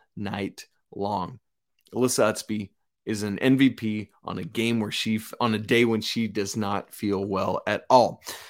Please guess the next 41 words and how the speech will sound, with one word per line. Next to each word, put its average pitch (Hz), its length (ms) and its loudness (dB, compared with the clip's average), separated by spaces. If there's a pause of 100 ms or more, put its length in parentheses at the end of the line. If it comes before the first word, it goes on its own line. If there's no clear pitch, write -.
(460)
Four 254 160 10
Corners 262 300 8
point 240 500 2
number 190 600 0
three. 143 440 -2
I 185 140 0
had 185 120 0
suggested 147 520 0
also 139 500 4
in 127 220 2
the 113 80 0
preview, 107 500 -4 (300)
remember 151 320 0
I 143 80 0
had 131 160 -2
said 139 180 -4
Deja 175 300 2
Kelly 170 300 -2
scored 127 340 -4
just 113 180 -12
five 156 400 -8
points 147 300 -2
against 113 280 -4
N 113 140 0
C 101 140 -10
State, 107 340 -2
and 95 140 -10
so 104 320 -4 (200)
she's 175 320 -2
the 165 100 2
one 131 180 4
to 104 80 0
look 127 240 0
for 117 320 0
to 104 160 -6
have 107 420 2 (260)
a - 140 -16
comeback, 143 560 2 (240)
to - 80 -8
get 120 380 0 (240)
back 107 380 -2